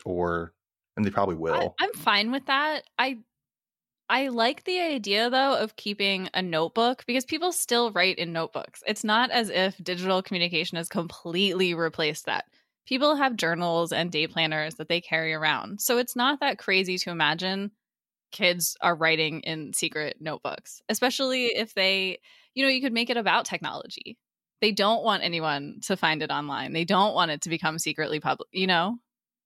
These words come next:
Speaker 1: That's true. That is very true. And, you know, at the same time, they don't even have to address, like, modern day technology. They don't even have to address
Speaker 2: True.
Speaker 1: what era it takes place in. Just
Speaker 2: I
Speaker 1: don't
Speaker 2: mean
Speaker 1: make them look like, you know, there's nineteen sixties hippies walking around and stuff. But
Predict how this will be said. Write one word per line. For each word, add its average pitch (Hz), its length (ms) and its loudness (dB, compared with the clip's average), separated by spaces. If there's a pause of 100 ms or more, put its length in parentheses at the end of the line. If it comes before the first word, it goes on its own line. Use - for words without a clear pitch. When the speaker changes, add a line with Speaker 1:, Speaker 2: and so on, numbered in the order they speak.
(160)
Speaker 1:
That's 120 180 2
true. 98 320 0
That 113 160 2
is 113 80 0
very 107 200 4
true. 90 300 0
And, 113 160 -2
you 180 100 2
know, 185 140 4
at 196 140 -4
the 190 80 -4
same 240 180 2
time, 202 280 2 (240)
they 196 80 4
don't 330 100 2
even 123 140 4
have 104 200 2
to 95 100 -2
address, 92 420 2
like, 82 220 0
modern 87 300 -2
day 82 140 -4
technology. 90 560 -2
They 110 100 0
don't 170 120 2
even 143 140 2
have 120 180 0
to 110 80 0
address 101 300 4
Speaker 2:
True. 170 120 0
Speaker 1:
what 101 180 2
era 107 180 6
it 120 220 -2
takes 92 200 -6
place 101 320 0
in. 82 120 -4
Just 101 200 -2
Speaker 2:
I - 40 4
Speaker 1:
don't 117 60 2
Speaker 2:
mean 101 80 6
Speaker 1:
make 104 140 4
them 90 180 2
look 107 260 4
like, 90 200 2 (140)
you 104 100 4
know, 87 180 4
there's 85 320 -2
nineteen 98 300 2
sixties 95 420 -2
hippies 90 340 0
walking 85 280 -2
around 76 260 0
and 73 100 -8
stuff. - 340 -4
But - 140 0